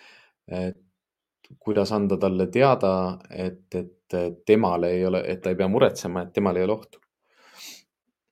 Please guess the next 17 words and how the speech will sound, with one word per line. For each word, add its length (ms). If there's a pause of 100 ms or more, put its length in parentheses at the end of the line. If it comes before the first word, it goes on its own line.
(220)
Noh, 160
kõige, 280 (280)
kõige 240
olulisemad, 960
äh, 540 (320)
aspektid 500
selle 200
juures 220
ongi 260
see, 280
et, 240
äh, 300
koerale 460
saab 360
märku 400
anda 260
kehakeeles, 680